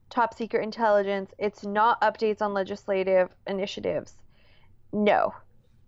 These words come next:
This folder, this packet is filled with screenshots of positive cable news.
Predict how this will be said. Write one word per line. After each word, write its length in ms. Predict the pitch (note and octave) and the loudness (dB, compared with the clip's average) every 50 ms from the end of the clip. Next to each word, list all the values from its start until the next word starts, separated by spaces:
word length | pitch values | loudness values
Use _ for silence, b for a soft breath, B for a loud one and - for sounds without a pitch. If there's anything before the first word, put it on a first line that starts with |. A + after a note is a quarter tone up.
| _ | _
This 420 | - F#3 G3+ A3 A3+ A#3 B3 B3+ - - - - - | -14 -6 0 4 6 6 6 4 0 -6 -18 -10 -2
folder, 640 | - C4+ C4 C4 C4 A#3+ A3+ G#3 G3+ G3 G3 G#3 A3 A3 - _ - - | 2 4 4 4 4 4 4 4 6 6 4 4 2 -2 -8 _ 0 2
this 200 | A3 B3 - - | 2 2 0 -4
packet 580 | - - - D#4 D#4+ D#4+ - A3 F#3 G#2+ G#2+ - - - | -10 -4 -2 -2 -2 -2 -2 0 0 0 -2 -2 -2 -2
is 140 | A3+ A3+ - - - - | -2 -2 -4 -8 -14 -4
filled 400 | - C4+ B3+ B3 A#3 G#3+ G#3 G#3+ | 0 2 4 6 4 4 4 2
with 140 | A3 A3+ - - | 0 -2 -2 -4
screenshots 640 | - - - B3 A#3+ A#3+ B3+ B3+ - C#4 C4+ C4 - | -10 -6 -2 -2 0 0 -2 0 0 2 2 2 2
of 220 | - A3 G#3+ - - | 2 0 0 -2 -10
positive 540 | - - A3+ A3+ A#3 A#3 C4 B3+ C#4 C4 - _ - | -2 0 2 2 2 2 0 -2 -2 -2 -2 _ -20
cable 600 | - - C#4 C4+ C4+ B3 B3 B3+ B3+ A#3+ A3+ A3 | -8 -2 0 0 2 4 4 4 4 2 0 -2
news. 500 | A3 G#3 F#3 E3+ E3 E3+ F#3 - - - | -2 -2 0 0 -2 -2 -4 -6 -10 -14